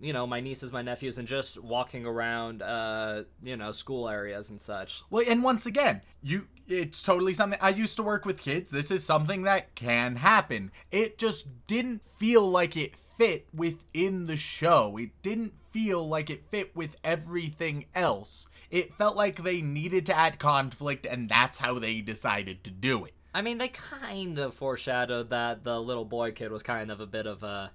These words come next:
Speaker 1: a brat, uh, in the second episode.
Speaker 2: I, I guess. It
Speaker 1: But
Speaker 2: just, it just felt gratuitous to me.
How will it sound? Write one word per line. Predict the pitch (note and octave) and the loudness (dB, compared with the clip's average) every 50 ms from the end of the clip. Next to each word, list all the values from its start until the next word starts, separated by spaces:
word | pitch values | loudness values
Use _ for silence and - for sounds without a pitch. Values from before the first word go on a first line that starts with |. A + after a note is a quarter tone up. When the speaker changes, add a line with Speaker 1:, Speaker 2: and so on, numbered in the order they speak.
| - - - | -18 -16 -12
Speaker 1:
a | - G#2 | -12 -12
brat, | G2 G2 A2 A#2 A2 G2+ G2 G2+ G2+ - - - - | -10 -6 -4 -2 -2 0 0 -2 -4 -6 -8 -12 -8
uh, | A2+ G#2+ G#2+ G2+ | -8 -6 -6 -6
in | G#2+ G#2+ G#2+ G#2 | -6 -8 -8 -10
the | G2+ | -10
second | - - - C#3 B2 - G#2+ G2 F#2+ | -10 -8 -4 -4 -4 -4 -6 -10 -10
episode. | F#2+ - - - - - G2+ G2 G2 G2 G#2+ A2+ - - - - - - | -10 -10 -12 -14 -12 -10 -10 -8 -8 -8 -10 -10 -12 -18 -20 -20 -12 -6
Speaker 2:
I, | - A3+ B3 B3 A3 - | -2 -2 0 -2 -2 -2
I | - G#3+ A#3 A3 | 0 0 0 0
guess. | F3+ D3 - - C#3 D3 D#3 D3 C3+ C3 C3 B2+ - G3 | -2 -4 2 4 6 8 8 8 8 6 4 2 0 -4
It | G3+ G#3+ | -4 0
Speaker 1:
But | F#3 C3 | 2 2
Speaker 2:
just, | C3+ C3+ B2+ B2+ B2+ B2 - - - - - - - - | 4 4 4 4 2 2 0 -2 -8 -10 -12 -10 -6 -2
it | G3+ G3+ | -2 0
just | G#3+ A#3+ A#3+ - - | 0 0 0 0 4
felt | A#3 A3 G#3 G3+ D#3+ | 4 4 4 4 0
gratuitous | - D#3+ D#3 D3 - - - - C#3 C#3 C#3 C3 A#2 G#2+ G#2 F#2+ - - - | -2 0 0 0 -2 -6 -8 -4 -2 0 0 0 0 0 -2 -4 -6 -8 -6
to | - B2 | -6 -4
me. | G#2+ G2+ G2 F#2 F2+ F#2 F#2+ | -4 -4 -4 -6 -6 -10 -12